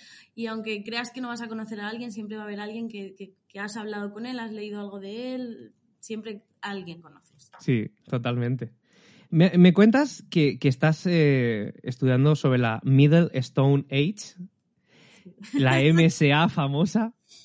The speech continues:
Speaker 2: Eh, claro, no te voy a decir, "Cuéntame tu tesis", porque eso nos puede llevar un, un programa y medio, dos
Speaker 1: No, para
Speaker 2: programas,
Speaker 1: largo
Speaker 2: tres
Speaker 1: y
Speaker 2: programas.
Speaker 1: tendido.
Speaker 2: Da para una temporada prácticamente completa. Además, la, la Middle Stone Age es una época muy amplia, hablamos de muchísimo tiempo,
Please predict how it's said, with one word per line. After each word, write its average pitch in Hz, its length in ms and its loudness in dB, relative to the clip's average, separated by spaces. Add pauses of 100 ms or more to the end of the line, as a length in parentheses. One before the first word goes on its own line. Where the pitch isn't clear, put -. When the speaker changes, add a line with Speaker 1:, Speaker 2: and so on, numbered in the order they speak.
Speaker 2:
Eh, 143 480 2 (400)
claro, 175 200 4
no 160 100 2
te 226 80 2
voy 220 80 4
a 170 40 4
decir, 143 200 4
"Cuéntame 143 380 2
tu 135 140 -6
tesis", 123 380 -4
porque 135 220 0
eso 151 140 6
nos 160 140 6
puede 151 200 4
llevar 143 300 2
un, 143 520 2
un 143 160 6
programa 143 340 4
y 147 40 4
medio, 196 400 4
dos 165 120 2
Speaker 1:
No, 233 60 -6
para 143 120 2
Speaker 2:
programas, 180 160 4 (100)
Speaker 1:
largo 214 100 2
Speaker 2:
tres 151 100 -2
Speaker 1:
y - 80 -12
Speaker 2:
programas. 180 220 2
Speaker 1:
tendido. - 600 -8
Speaker 2:
Da 143 100 2
para 175 140 4
una 180 120 6
temporada 156 400 4
prácticamente 151 560 0
completa. 123 440 0
Además, 117 240 2
la, 127 280 2
la 110 140 -8
Middle 131 240 2
Stone 135 260 2
Age 143 140 2
es 127 80 -2
una 131 100 4
época 127 240 0
muy 135 260 4
amplia, 123 480 2
hablamos 127 300 0
de 127 60 0
muchísimo 127 580 2
tiempo, 139 420 0